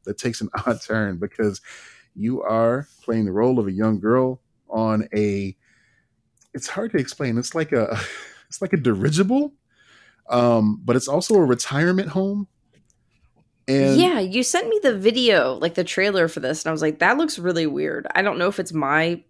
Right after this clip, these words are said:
Speaker 2: type of thing, but it, it definitely looks interesting.
Speaker 1: It is interesting. It pulls you in, you know, it's all these different stories from all these, uh, you know, the residents of the, of the, uh,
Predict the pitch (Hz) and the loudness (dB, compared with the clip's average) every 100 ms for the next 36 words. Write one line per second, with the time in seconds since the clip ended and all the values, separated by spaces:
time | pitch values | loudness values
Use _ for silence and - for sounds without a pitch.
0 | - 208 196 208 208 226 240 269 254 175 | -6 -4 -4 -8 -6 -4 -4 -6 -4 2
1 | 170 165 _ _ _ _ _ _ _ _ | 2 2 _ _ _ _ _ _ _ _
2 | - - 69 175 220 233 240 127 180 170 | -8 -8 -2 0 4 2 2 -2 -2 -2
3 | - 165 - - - 117 - - 147 220 | -4 -6 -6 -10 -12 -12 -14 0 4 6
4 | 208 196 180 - 123 127 156 - 208 226 | 6 4 2 0 0 0 -4 -2 2 2
5 | 180 175 143 113 87 107 - _ 120 120 | 2 2 4 2 0 -8 -14 _ 0 2
6 | 123 123 131 143 123 - 156 165 160 127 | 4 2 -2 -4 -4 -2 0 0 0 -2
7 | 110 139 151 170 156 - - 127 123 120 | -2 -2 0 -2 -4 -4 -2 0 2 2
8 | 117 - - 113 110 113 113 110 113 110 | 0 -4 -6 -4 -4 -4 -6 -6 -4 -2
9 | 107 123 120 104 98 104 110 104 98 107 | -2 -4 -4 -2 0 0 2 0 -2 -4
10 | 98 98 95 - - - - _ - 110 | -2 -4 -4 -10 -20 -20 -20 _ -8 -6
11 | 95 101 92 90 85 | -4 -4 -2 -2 -4